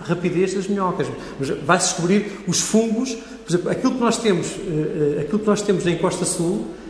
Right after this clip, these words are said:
na encosta norte temos uma população de fungos, ao nível da Laura e Silva, com uma densidade muito mais alta do que as bactérias. Na encosta sul temos o contrário.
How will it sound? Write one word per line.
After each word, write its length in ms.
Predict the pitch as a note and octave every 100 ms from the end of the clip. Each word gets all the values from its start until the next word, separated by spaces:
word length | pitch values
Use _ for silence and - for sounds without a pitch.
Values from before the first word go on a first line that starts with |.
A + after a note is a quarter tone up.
| -
na 80 | D#3
encosta 340 | D#3+ G#3+ - F3
norte 260 | F#3 A3+ - -
temos 200 | G3 F3
uma 140 | D#3+ F3+
população 640 | G3 F#3 F#3 F#3 F3 C#3
de 80 | C3+
fungos, 480 | - F3+ F#3 G#3+ - - G3+
ao 60 | D#3
nível 280 | E3+ D#3+
da 120 | C#3+ C#3+
Laura 180 | C#3+
e 40 | C#3
Silva, 380 | - F#3 F#3+ G3+ - - - - - -
com 60 | D#3+
uma 100 | E3+
densidade 540 | G3+ G#3 F#3 E3+ D3+
muito 320 | G3+ C4+ -
mais 260 | G3 G3 E3+
alta 240 | A3+ G#3
do 120 | F#3+
que 100 | G3+
as 60 | F#3+
bactérias. 580 | D#3 E3+ D#3 B2 A#2+ - - - - - C#3+
Na 80 |
encosta 300 | D3+ F3+ D#3
sul 140 | F#3 A3
temos 220 | A3 G3
o 40 |
contrário. 440 | G#3+ A3+ G#3+ E3+